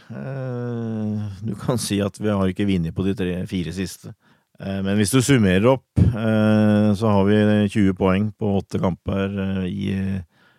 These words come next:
i et åpningsprogram som har vært, eh, tøft, eh, og det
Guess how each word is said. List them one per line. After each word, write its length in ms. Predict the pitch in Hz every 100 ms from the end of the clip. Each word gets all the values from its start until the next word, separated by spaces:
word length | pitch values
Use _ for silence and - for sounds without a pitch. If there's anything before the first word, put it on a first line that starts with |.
| _
i 80 | 110
et 60 | 110
åpningsprogram 760 | 113 - 104 - 107 110 139
som 200 | 127 135
har 240 | 117 113 113
vært, 340 | 107 - -
eh, 80 | 120
tøft, 460 | 110 156 127 - 160
eh, 1120 | 160 151 147 139 135 131 120 117 117 110 107
og 120 | 107 98
det 160 | 92